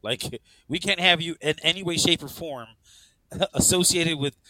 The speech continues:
with us, with W W E, with anything." Because isn't T K O also the same company that's, that's actually the, the, the owner now of the U F C?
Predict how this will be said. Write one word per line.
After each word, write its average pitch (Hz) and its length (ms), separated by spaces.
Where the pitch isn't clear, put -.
with 143 220
us, 165 320
with 147 140
W 165 240
W 165 240
E, 147 360
with 120 180
anything." 151 400
Because 143 260
isn't 175 260
T 208 120
K 190 220
O 185 80
also 170 280
the - 60
same 180 160
company 170 300
that's, - 500
that's 147 160
actually 165 300
the, 139 180
the, 117 240
the 113 240
owner 139 380
now 135 260
of 117 240
the 113 120
U 131 220
F 127 120
C? 139 240